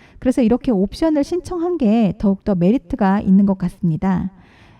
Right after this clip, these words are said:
또한 안방에는 퀸 침대가 들어가시고요. 작은 방 역시 막힘없는 뷰를 자랑하고 있어서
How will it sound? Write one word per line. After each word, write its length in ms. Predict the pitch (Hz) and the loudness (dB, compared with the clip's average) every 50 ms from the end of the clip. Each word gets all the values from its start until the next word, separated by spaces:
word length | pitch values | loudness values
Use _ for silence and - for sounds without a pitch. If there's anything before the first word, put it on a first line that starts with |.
| _ _ _ _ | _ _ _ _
또한 320 | - 262 247 254 254 262 240 | -2 -2 0 2 0 0 2
안방에는 720 | - - 196 208 - 320 320 320 302 262 226 226 240 240 | 4 4 4 4 4 2 2 2 4 6 6 6 4 4
퀸 200 | - - 359 370 | 2 0 -4 -4
침대가 480 | - - - 403 381 392 370 - 254 233 | -4 -4 -6 -4 -2 -2 0 0 0 0
들어가시고요. 880 | - 220 196 202 196 180 185 - - 220 - - 175 196 240 254 233 202 - - - _ - | 0 2 2 2 2 2 0 -2 -4 -6 -6 -4 -2 -2 0 -2 -2 -4 -8 -16 -20 _ -8
작은 320 | - 208 180 - 220 220 | -6 -4 0 0 2 2
방 160 | 240 233 208 | 2 2 2
역시 260 | 180 170 - - 202 | 0 0 -2 -4 -4
막힘없는 680 | 190 190 160 165 - _ - 262 262 247 226 220 214 214 | -2 -2 -4 -6 -8 _ -2 0 2 4 4 4 4 4
뷰를 280 | 208 - 196 190 196 202 | 2 0 0 0 0 0
자랑하고 480 | - 202 180 185 190 202 196 190 180 | 0 0 0 2 2 2 2 0 -2
있어서 520 | 165 165 - 160 160 185 247 254 202 - | -6 -6 -6 -8 -4 -2 -2 -2 -2 -4